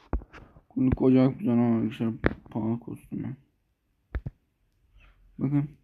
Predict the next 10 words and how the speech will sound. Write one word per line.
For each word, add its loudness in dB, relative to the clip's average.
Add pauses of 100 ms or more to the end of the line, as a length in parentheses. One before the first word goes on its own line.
(340)
Bunu 6
alacağım 2
işte. -14 (1500)
Ben -2
de. -4 (1200)
Bunu 4
alalım 6
arkadaşlar. -6 (1300)
Çünkü 0
o 0